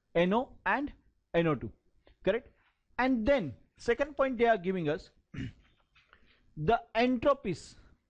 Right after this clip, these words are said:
of N O, O two and N O two are at one, two ninety-eight Kelvin temperature and one bar pressure is two hundred ten point forty five, two hundred five and minus two forty point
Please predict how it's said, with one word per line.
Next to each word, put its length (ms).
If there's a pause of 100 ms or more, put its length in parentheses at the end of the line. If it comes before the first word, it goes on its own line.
(360)
of 120 (180)
N 200
O, 260
O 100
two 240
and 160
N 140
O 80
two 220 (720)
are 400 (580)
at 160
one, 200 (180)
two 100
ninety-eight 360
Kelvin 220
temperature 480 (160)
and 120
one 220
bar 140
pressure 340
is 220 (420)
two 140
hundred 340
ten 180
point 220
forty 260
five, 240 (520)
two 120
hundred 380
five 240 (320)
and 300
minus 240
two 140
forty 340
point 240